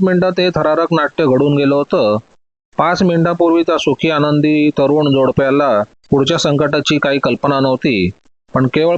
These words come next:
पाच मिनिटाच्या अंतरानं त्या दोघांना नियतीनं कुठच्या कुठे भिरकावून दिलं होतं. या प्रकारानं अजितही पूर्ण भांबावून गेला होता.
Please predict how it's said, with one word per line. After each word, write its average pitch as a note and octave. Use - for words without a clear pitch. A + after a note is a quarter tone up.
पाच D#3+
मिनिटाच्या E3+
अंतरानं D#3
त्या D3+
दोघांना C#3
नियतीनं C3
कुठच्या C3
कुठे C#3
भिरकावून A#2
दिलं G#2
होतं. F2+
या D3
प्रकारानं E3
अजितही D3+
पूर्ण D3
भांबावून B2
गेला C3
होता. C3